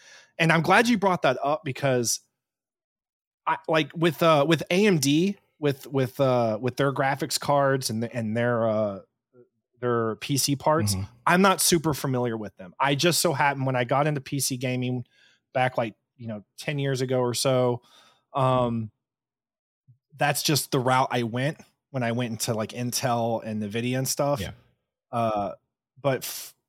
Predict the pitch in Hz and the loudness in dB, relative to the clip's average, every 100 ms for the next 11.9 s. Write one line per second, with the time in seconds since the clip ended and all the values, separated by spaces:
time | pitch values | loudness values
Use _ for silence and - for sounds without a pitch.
0 | 135 131 127 - 147 151 131 - 160 147 | -10 -6 -2 2 4 4 0 0 2 2
1 | - 147 139 127 120 127 135 151 160 139 | 2 2 2 2 0 -2 0 4 4 2
2 | 143 143 131 135 127 123 117 113 131 127 | 0 0 0 2 0 -2 -6 -2 0 2
3 | 127 131 147 135 147 135 139 131 131 139 | 0 0 -2 -2 -2 -2 0 0 0 0
4 | 123 120 - 117 - 180 160 135 123 120 | -2 -4 -4 -2 2 2 2 0 -2 -4
5 | 107 117 113 - - _ _ _ _ - | -2 -4 -4 -6 -12 _ _ _ _ 0
6 | 220 202 160 147 143 135 - _ _ _ | 2 2 2 2 2 -2 -8 _ _ _
7 | _ _ _ - 151 165 - 180 139 151 | _ _ _ -4 0 0 2 0 0 -2
8 | 139 143 139 143 139 135 - 139 131 127 | 0 0 2 0 0 0 -2 -2 0 0
9 | 117 110 - _ _ _ _ _ _ _ | -2 -4 -12 _ _ _ _ _ _ _
10 | _ _ _ _ _ _ _ _ _ - | _ _ _ _ _ _ _ _ _ -8
11 | - 131 - - 151 117 - - - | -4 -4 -4 -4 -2 -2 -2 -2 -2